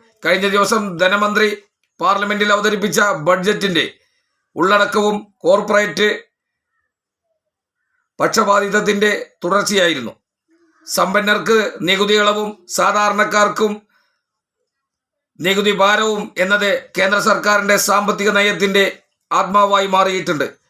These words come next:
ലോകോത്തര തൊഴിൽ ദാന പദ്ധതിയായ മഹാത്മാഗാന്ധി ഗ്രാമീണ തൊഴിലുറപ്പ് പദ്ധതിയെ അട്ടിമറിച്ചു. വി ബി ജി റാം ജി എന്ന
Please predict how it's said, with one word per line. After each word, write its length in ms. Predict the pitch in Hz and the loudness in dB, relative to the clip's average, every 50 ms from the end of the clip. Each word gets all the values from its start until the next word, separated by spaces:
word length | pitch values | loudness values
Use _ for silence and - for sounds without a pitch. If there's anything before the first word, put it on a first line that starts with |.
| _ _ _ _ _ _ _ _ _ _ _ _ 113 | _ _ _ _ _ _ _ _ _ _ _ _ -2
ലോകോത്തര 580 | 131 175 190 196 190 208 208 208 214 214 202 208 208 196 190 - - - _ _ _ | 2 2 4 4 4 2 2 2 2 2 2 2 2 0 -2 -6 -12 -18 _ _ _
തൊഴിൽ 240 | - 196 202 214 208 196 | -2 0 0 0 0 0
ദാന 200 | 175 202 208 214 208 | 0 0 0 0 0
പദ്ധതിയായ 640 | 190 208 202 190 208 190 208 214 214 208 202 202 208 208 202 - - - _ - | 0 0 0 0 0 0 2 2 4 4 4 2 0 -2 -4 -4 -8 -14 _ -4
മഹാത്മാഗാന്ധി 880 | - 170 - 214 214 208 202 190 208 208 202 202 208 202 196 208 208 202 - - _ _ _ _ _ _ _ _ _ _ _ _ _ 131 | -2 -2 0 2 0 0 2 2 2 2 2 2 0 0 0 -2 -2 -2 -4 -8 _ _ _ _ _ _ _ _ _ _ _ _ _ -2
ഗ്രാമീണ 400 | 151 185 202 214 208 214 214 208 208 | 0 2 2 2 0 -2 -2 -4 -2
തൊഴിലുറപ്പ് 480 | - 214 208 214 214 208 208 185 202 196 | 0 0 2 2 2 2 0 0 0 0
പദ്ധതിയെ 460 | 208 202 190 208 190 202 196 165 131 - - _ _ _ _ _ _ _ - | 0 0 0 0 0 2 0 0 0 -2 -6 _ _ _ _ _ _ _ -8
അട്ടിമറിച്ചു. 560 | 160 170 - 214 208 214 214 196 - 202 220 208 214 214 - _ _ _ _ _ _ _ _ _ _ _ _ _ _ _ _ _ _ 139 | -6 -4 -2 0 2 2 2 0 0 0 0 0 -2 -4 -10 _ _ _ _ _ _ _ _ _ _ _ _ _ _ _ _ _ _ -6
വി 140 | 165 196 208 | -4 -2 -2
ബി 160 | 190 202 220 208 170 | 0 0 -2 -2 0
ജി 160 | 185 214 208 202 202 - - _ _ _ 143 165 | 0 0 0 0 -2 -6 -12 _ _ _ -4 0
റാം 260 | 190 202 208 208 208 196 - - _ _ _ _ _ _ _ _ _ _ _ _ 151 | 2 2 2 2 0 -4 -10 -16 _ _ _ _ _ _ _ _ _ _ _ _ -8
ജി 180 | 151 208 214 214 214 | -2 0 0 2 2
എന്ന 180 | 208 202 208 | 2 2 2